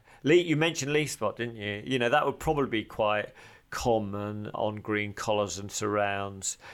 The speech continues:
uh, to sort of result in a, maybe a thinning of the sward or that sort of, y-, you know, yellowing of the leaf.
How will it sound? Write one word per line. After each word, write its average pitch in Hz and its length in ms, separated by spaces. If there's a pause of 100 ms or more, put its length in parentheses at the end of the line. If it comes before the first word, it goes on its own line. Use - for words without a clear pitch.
(380)
uh, - 340
to - 140
sort 98 220
of 98 100
result 104 360
in 104 160
a, 101 180 (100)
maybe 107 340
a 95 40
thinning 101 380
of 101 100
the 101 80
sward 98 420
or 92 160
that 95 260
sort - 220
of, 98 60
y-, - 180
you 98 140
know, 90 80
yellowing 95 500
of 92 120
the 98 100
leaf. 95 400